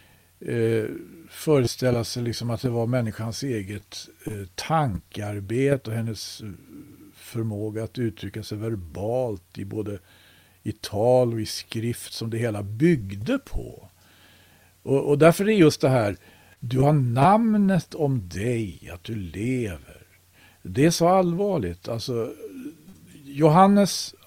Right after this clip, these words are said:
han, han har ju den här linjen också i sitt brev. Han skriver om att säga sig ha gemenskap med honom och ändå vandra i mörker. Första kapitlet, vers sex.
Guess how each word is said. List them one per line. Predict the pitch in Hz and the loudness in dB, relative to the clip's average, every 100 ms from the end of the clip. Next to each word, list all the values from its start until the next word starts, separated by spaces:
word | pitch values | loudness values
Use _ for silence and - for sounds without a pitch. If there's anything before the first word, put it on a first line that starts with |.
| - | -10
han, | 139 156 165 156 - - | 2 4 6 2 -6 -16
han | - 147 170 | 0 4 6
har | 175 | 8
ju | 160 | 8
den | 147 147 | 6 4
här | 135 131 | 6 4
linjen | 123 120 120 | 4 2 0
också | 113 107 - | -2 -6 -6
i | 120 | -6
sitt | - 110 | -6 -8
brev. | 117 117 123 127 101 | -4 0 2 2 0
Han | 110 | -4
skriver | - - 110 107 | -8 -6 -4 -2
om | 104 98 - - - - - - | -4 -6 -12 -20 -20 -20 -20 -6
att | 101 - | -6 -2
säga | - - - 165 165 110 85 82 110 214 208 165 - | -4 -2 2 6 6 4 -4 -2 2 2 2 -6 -16
sig | - - 165 139 | -10 0 2 4
ha | 113 123 | 2 0
gemenskap | 101 98 101 92 101 110 110 104 - - 101 - | 0 -4 -4 -4 -2 -2 -4 -6 -8 -8 -10 -8
med | 101 | -6
honom | 110 107 104 107 107 - _ _ _ _ _ | -6 -6 -8 -12 -16 -20 _ _ _ _ _
och | - 131 | 0 2
ändå | 120 95 98 | 2 0 -4
vandra | 113 104 92 | -4 -4 -6
i | 90 | -6
mörker. | 90 90 87 78 - - 82 - _ _ _ | -6 -8 -10 -14 -18 -14 -14 -16 _ _ _
Första | _ 131 123 120 | _ -4 -2 -4
kapitlet, | 113 113 117 113 - 110 - | -4 -4 -2 -4 -4 -8 -6
vers | 110 - - | -4 -4 -6
sex. | 104 104 - - | -6 -6 -8 -16